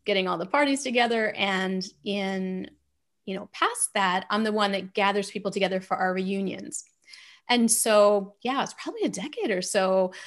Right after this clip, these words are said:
ago, uh, I was getting on the phone and calling everyone. I think that we were still not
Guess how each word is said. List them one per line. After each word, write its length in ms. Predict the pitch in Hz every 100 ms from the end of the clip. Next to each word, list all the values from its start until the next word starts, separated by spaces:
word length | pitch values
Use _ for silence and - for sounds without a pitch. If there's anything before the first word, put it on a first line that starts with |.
| - -
ago, 880 | 214 208 202 233 311 208 185 208 226 -
uh, 240 | 196 185 -
I 160 | 208 226
was 460 | 233 214 220 - -
getting 220 | 202 208
on 80 | 247
the 100 | 294
phone 200 | 294 247
and 120 | 247
calling 320 | 226 220 196 190
everyone. 360 | 185 185 196
I 100 | 202
think 200 | 202 427
that 140 | 480 330
we 100 | 285
were 140 | 254
still 460 | - - 247 240 240
not 400 | 202 202 202